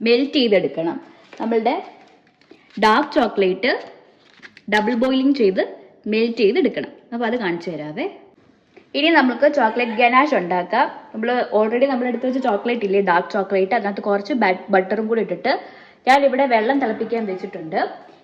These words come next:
ഇതിനകത്തേക്ക് ഇറക്കി വെക്കാം. ചോക്ലേറ്റ് ഗനാഷ് അവിടെ റെഡി ആവട്ടെ.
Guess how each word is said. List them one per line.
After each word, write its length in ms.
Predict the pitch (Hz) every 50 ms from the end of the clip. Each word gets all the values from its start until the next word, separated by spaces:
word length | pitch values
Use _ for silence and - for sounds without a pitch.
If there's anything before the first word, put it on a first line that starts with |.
| _ - -
ഇതിനകത്തേക്ക് 540 | 269 285 254 226 208 196 - 190 180 - 277 349 349
ഇറക്കി 220 | 330 285 254 254
വെക്കാം. 280 | 185 - - - - - - - - - _ _ - - - - _ - - - - _ _ - - - - _ _ _ _ _ _ _ _ _ _ _ _ - - - - _ _ _ - - - - - - - _ _ _ _ - - - _ _ _ _ _ _ _ _ _ _ - _ _ _ _ _ _ _ _ _ _ _ - _ - - _ _ _ _ _ _ _ _ -
ചോക്ലേറ്റ് 340 | 214 208 208 220 247 233 -
ഗനാഷ് 280 | 226 233 254 277 - 262
അവിടെ 120 | 220 233 226 220
റെഡി 200 | 190 190 202 214 190
ആവട്ടെ. 320 | - - 170 - - 277